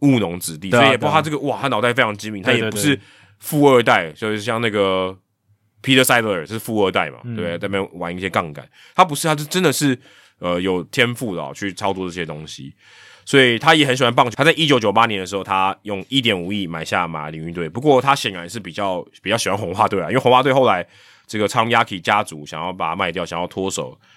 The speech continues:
Speaker 1: 那 Henry 就去买了，就把马林鱼队给卖掉了。然后就，
Speaker 2: 对。
Speaker 1: 就，所以他后来就变成红袜队的老板。当时他出的价钱还蛮高的哦，三点八亿耶。
Speaker 2: 嗯，这也可以理解啦，就是红袜当时的品牌价值一定是比刚扩编的马林鱼，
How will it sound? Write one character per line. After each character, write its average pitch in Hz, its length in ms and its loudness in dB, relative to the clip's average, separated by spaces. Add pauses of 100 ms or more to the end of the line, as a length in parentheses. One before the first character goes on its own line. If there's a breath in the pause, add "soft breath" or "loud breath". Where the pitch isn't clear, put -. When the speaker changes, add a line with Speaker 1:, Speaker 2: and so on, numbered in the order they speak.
(120 soft breath)
Speaker 1:
那 90 80 -6
Henry 127 200 2
就 117 100 -4
去 127 100 -2
买 85 220 0
了， 64 160 -20
就 87 80 -12
把 76 180 -6
马 80 140 -10
林 82 80 -8
鱼 85 40 -8
队 98 120 -2
给 78 80 -8
卖 76 240 -6
掉 73 180 -10
了。 - 100 -16 (140)
然 123 140 0
后 117 60 4
就， 110 100 -2
Speaker 2:
对。 104 60 -12 (240)
Speaker 1:
就， 98 140 -4
所 117 120 2
以 107 180 2 (340 loud breath)
他 135 100 4
后 131 60 8
来 117 40 4
就 110 60 -4
变 113 100 -4
成 104 100 -4
红 98 100 -8
袜 98 120 2
队 98 100 0
的 90 60 -2
老 78 140 -6
板。 73 160 -12
当 160 180 0
时 147 140 -4
他 135 140 4
出 135 180 -4
的 120 60 0
价 120 180 2
钱 92 100 -8
还 95 60 -6
蛮 92 200 -8
高 87 220 -6
的 80 100 -12
哦， 73 140 -12
三 110 260 -6
点 98 160 -4 (100)
八 80 300 -2
亿 73 120 -10
耶。 - 160 -20 (140)
Speaker 2:
嗯， 139 260 4
这 202 140 2
也 156 60 4
可 151 120 4
以 - 20 6
理 131 180 2
解 131 220 -2
啦， 92 160 -4
就 120 80 0
是 160 100 4
红 123 160 0
袜 143 140 6
当 139 160 2
时 127 60 -2
的 120 60 2
品 110 140 -6
牌 101 140 -2
价 120 180 2
值 101 140 -8
一 101 40 -8
定 120 140 -2
是 123 80 -4
比 110 140 -6
刚 110 160 -2
扩 117 160 -2
编 110 180 0
的 110 60 0
马 92 160 -4
林 90 120 -6
鱼， 95 120 -8